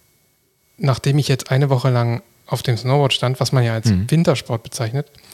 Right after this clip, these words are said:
Speaker 2: Mhm.
Speaker 1: und, ähm, ich da total drin aufgehe und jede Sekunde genieße. Wenn ich so einen anderen Sport mache,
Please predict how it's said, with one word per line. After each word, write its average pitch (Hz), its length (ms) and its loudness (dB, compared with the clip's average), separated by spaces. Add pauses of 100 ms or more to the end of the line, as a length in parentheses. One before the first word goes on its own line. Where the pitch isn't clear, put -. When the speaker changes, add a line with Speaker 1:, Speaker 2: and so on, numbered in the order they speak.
(140)
Speaker 2:
Mhm. 117 300 2 (180)
Speaker 1:
und, 120 340 0
ähm, 110 640 -4 (920)
ich - 180 -6
da 120 300 2 (400)
total 160 440 0
drin 165 140 2
aufgehe 143 540 0
und 143 200 -4
jede 135 240 2
Sekunde 151 440 2
genieße. 127 400 2 (920)
Wenn 156 140 4
ich 170 100 2
so 156 80 2
einen 143 80 2
anderen 214 260 2
Sport 123 280 0
mache, 117 320 -4